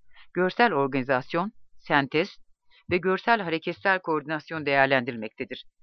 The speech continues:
Görsel algı bozukluklarında puanlar düşmektedir. Parça birleştirme,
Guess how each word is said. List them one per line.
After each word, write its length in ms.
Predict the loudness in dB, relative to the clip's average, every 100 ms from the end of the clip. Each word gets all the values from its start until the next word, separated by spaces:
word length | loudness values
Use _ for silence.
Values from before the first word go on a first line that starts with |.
| _
Görsel 440 | -6 -4 -2 -2 0
algı 240 | -2 -4
bozukluklarında 840 | -10 -12 -18 -8 -6 -4 -2 -2 -4 _ 0
puanlar 440 | 2 2 2 0
düşmektedir. 840 | -2 -8 -8 -8 -10 -10 -12 -18 -20 -8 -8 -8 _ _ _ 0
Parça 360 | 2 2 -2 -4
birleştirme, 800 | -4 -4 -4 -6 -6 -6 -8